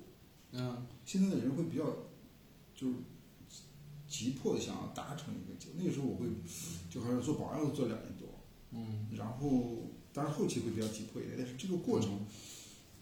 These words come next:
Speaker 2: 它需要一个时间周期的。
Speaker 1: 嗯。嗯。
Speaker 2: 像现在的人
Speaker 1: 可能没有那么多耐心。
Speaker 2: 对，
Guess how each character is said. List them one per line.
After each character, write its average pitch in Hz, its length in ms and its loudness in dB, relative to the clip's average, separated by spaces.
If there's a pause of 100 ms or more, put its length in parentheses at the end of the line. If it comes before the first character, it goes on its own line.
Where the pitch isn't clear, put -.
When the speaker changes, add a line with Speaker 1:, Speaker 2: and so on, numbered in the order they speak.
(140)
Speaker 2:
它 175 80 0
需 175 180 2
要 156 60 6
一 131 60 6
个 156 100 4
时 - 260 0
间 139 140 -2
周 156 160 0
期 151 220 -2
的。 135 60 -2 (260)
Speaker 1:
嗯。 131 400 2 (480)
嗯。 131 80 0
Speaker 2:
像 127 180 4
现 175 200 2
在 175 80 2
的 135 180 4
人 107 220 0 (500)
Speaker 1:
可 113 60 -4
能 107 100 0
没 110 60 4
有 117 80 0
那 117 60 0
么 113 80 0
多 110 100 2
耐 117 200 -2
心。 98 240 -4 (560)
Speaker 2:
对， 113 140 -4